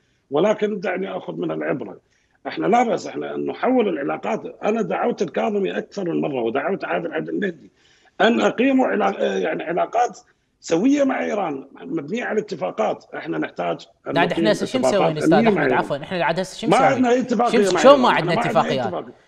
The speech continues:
Speaker 1: إحنا عندنا اتفاقية الخمسة وسبعين، اسمعني يا أحمد، يا أخوي، تعطيني مجال.
Speaker 2: زين.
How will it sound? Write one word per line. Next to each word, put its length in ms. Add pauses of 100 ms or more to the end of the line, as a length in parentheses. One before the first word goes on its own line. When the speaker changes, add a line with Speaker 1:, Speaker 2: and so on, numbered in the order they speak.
(320)
Speaker 1:
إحنا 240
عندنا 240
اتفاقية 540
الخمسة 340
وسبعين، 520
اسمعني 380
يا 80
أحمد، 240
يا 140
أخوي، 340
تعطيني 360
مجال. 300
Speaker 2:
زين. 200